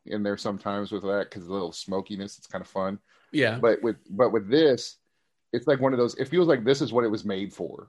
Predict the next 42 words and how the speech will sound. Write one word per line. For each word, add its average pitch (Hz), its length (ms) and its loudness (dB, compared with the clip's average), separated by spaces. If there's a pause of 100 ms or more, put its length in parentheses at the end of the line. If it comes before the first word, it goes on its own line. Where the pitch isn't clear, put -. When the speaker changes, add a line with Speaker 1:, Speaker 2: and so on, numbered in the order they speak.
Speaker 1:
right? 98 280 2
Where 107 140 0
the 104 80 2
old 101 240 2
fashioned, 98 420 -2
it 92 60 -8
just 104 200 -8
kind 117 160 -2
of 85 260 -8
all 107 260 6
works 98 320 -2
together 92 300 -4
really 90 240 -4
well. 95 180 -2
But 113 140 -4
you 123 80 -2
gotta 143 160 6
have 110 80 2
a - 20 -4
good 98 220 -4
rum. - 160 -8 (360)
But 113 120 0
yeah, 135 100 6
Speaker 2:
Yeah. 131 60 6
Speaker 1:
no, 123 140 2
I 127 100 6
really 127 260 4
enjoy 92 220 -4
this - 180 -12
one 95 80 -4
a 85 80 -8
lot. - 220 -6 (500)
Speaker 2:
No, 220 240 10
it 160 40 8
was 143 120 6
good. 165 220 8
It's 95 100 -4
very 131 260 4
good. 113 320 -8
It 135 220 -2
is. 123 340 -2
Speaker 1:
It, 156 200 4